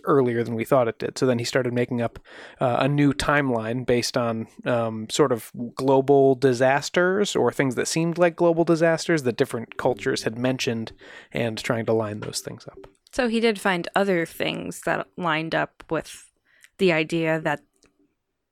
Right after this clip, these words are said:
Speaker 2: time was two hundred fifty years earlier than he thought it had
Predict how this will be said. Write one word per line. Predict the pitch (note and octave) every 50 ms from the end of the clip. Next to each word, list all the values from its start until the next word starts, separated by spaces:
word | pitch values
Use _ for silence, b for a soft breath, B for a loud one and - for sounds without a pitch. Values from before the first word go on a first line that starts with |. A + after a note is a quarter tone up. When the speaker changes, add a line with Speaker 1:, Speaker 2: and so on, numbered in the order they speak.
| _ _ _ _ _ -
Speaker 2:
time | - - - D#3+ D#3+ D#3 D#3+ D#3+
was | D#3+ D#3 - -
two | - - F3 D#3+
hundred | E3+ D#3+ D#3 D#3 D#3+ -
fifty | - - D3 - - E3+
years | D#3+ D#3 D#3 D#3+ E3 - -
earlier | E3 D#3+ E3 E3+ E3 D#3+ D#3+ E3 D#3+ D#3 E3 F3
than | E3+ - E3 D#3+ D#3 D#3+
he | D#3 D3 F3 - -
thought | - - - - D#3 D3+ D#3
it | - - - - - -
had | - G3+ G3+ G#3